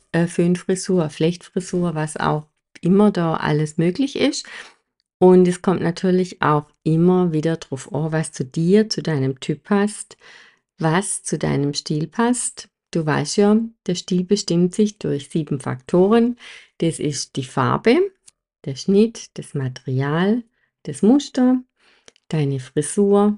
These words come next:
deine Accessoires und das Make-up. Und wenn diese sieben Faktoren aufeinander abgestimmt sind, dann entsteht dieser Wow-Effekt. Warum sollen wir also diese sieben Faktoren nicht bei unserem täglichen Outfit nutzen? Und nein,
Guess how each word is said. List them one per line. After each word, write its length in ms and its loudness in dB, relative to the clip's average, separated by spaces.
deine 340 -4
Accessoires 760 -6
und 180 -4
das 180 -8
Make-up. 500 -6
Und 120 -2
wenn 120 2
diese 280 0
sieben 360 -2
Faktoren 640 0
aufeinander 440 -4
abgestimmt 680 0
sind, 240 2
dann 260 0
entsteht 760 -6
dieser 400 -8
Wow-Effekt. 680 -8
Warum 340 8
sollen 300 6
wir 160 6
also 240 2
diese 640 2
sieben 340 0
Faktoren 580 -2
nicht 200 0
bei 120 -2
unserem 480 -2
täglichen 720 -4
Outfit 540 -6
nutzen? 480 -8
Und 480 0
nein, 540 4